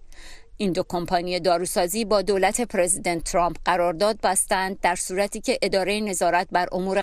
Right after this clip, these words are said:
غذا و داروی آمریکا کار تایید واکسن موسوم به وارپ اسپید را سرعت دهد، آنها نیز متقابلاً کار ساختن واکسن مورد نیاز برای ایمنسازی تمامی مردم آمریکا را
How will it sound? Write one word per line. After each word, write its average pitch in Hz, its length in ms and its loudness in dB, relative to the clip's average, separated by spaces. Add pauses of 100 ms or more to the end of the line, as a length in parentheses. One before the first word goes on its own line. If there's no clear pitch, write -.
غذا 175 260 2
و 170 100 0
داروی 170 400 2
آمریکا 165 560 0 (280)
کار 226 280 2
تایید 190 420 -2
واکسن 185 520 -2
موسوم 185 560 0
به 175 100 2
وارپ 175 280 0 (100)
اسپید 196 380 -2
را 147 180 0
سرعت 170 520 0
دهد، 185 340 0 (300)
آنها 226 360 0
نیز 233 260 0
متقابلاً 185 760 0
کار 202 240 2
ساختن 175 520 0
واکسن 165 460 0
مورد 170 340 0
نیاز 185 460 0
برای 180 440 2
ایمنسازی 175 760 0
تمامی 175 540 -2
مردم 180 380 0
آمریکا 160 500 2
را 160 220 0